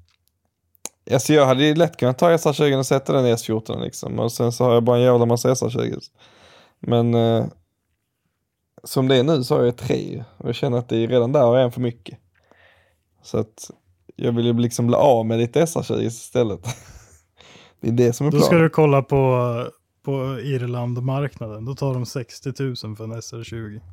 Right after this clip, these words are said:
Speaker 2: En standard.
Speaker 1: Jag får, får skicka dem dit istället då.
Speaker 2: Ja. <laughs>
Speaker 1: Ja, nej, jag vet inte. Och så var det någon tysk som var intresserad liksom. Så känner jag, fan, orkar man med sånt krångel liksom? Men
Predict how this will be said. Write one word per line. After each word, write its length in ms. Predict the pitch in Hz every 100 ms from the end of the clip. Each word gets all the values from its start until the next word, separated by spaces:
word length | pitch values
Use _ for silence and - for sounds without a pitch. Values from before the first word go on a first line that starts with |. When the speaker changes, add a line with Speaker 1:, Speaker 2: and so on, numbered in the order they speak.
| -
Speaker 2:
En 120 | 147
standard. 420 | 127 - 143 131 113
Speaker 1:
Jag 100 | 120
får, 160 | 117 - - - - - -
får 100 | -
skicka 260 | 123 139 127
dem 100 | 123
dit 200 | 117 -
istället 320 | - 120 107
då. 160 | - 117 - _ - _ _
Speaker 2:
Ja. 280 | 127 123 120 147 - - - - _
<laughs> 180 | 160 - 147 - - - - - - - _ _ _ _ -
Speaker 1:
Ja, 240 | - - -
nej, 200 | 117 127
jag 80 | 131
vet 220 | 139 131
inte. 180 | 143 135
Och 80 | 139
så 80 | 143
var 120 | 143
det 120 | 143
någon 260 | 147 147 139
tysk 440 | - 170 151 -
som 340 | - 156 151 139 - - -
var 200 | 156 143
intresserad 680 | 151 143 143 - 156 143 139
liksom. 460 | 143 - 143 139 135 - - _ - - _ 139
Så 200 | - 131
känner 320 | - 131 127
jag, 120 | 127
fan, 300 | - 139 127
orkar 260 | 123 - 127
man 120 | 127
med 140 | 127
sånt 260 | 123 127 117
krångel 340 | - 135 117 110
liksom? 320 | 120 - 131
Men 240 | 127 131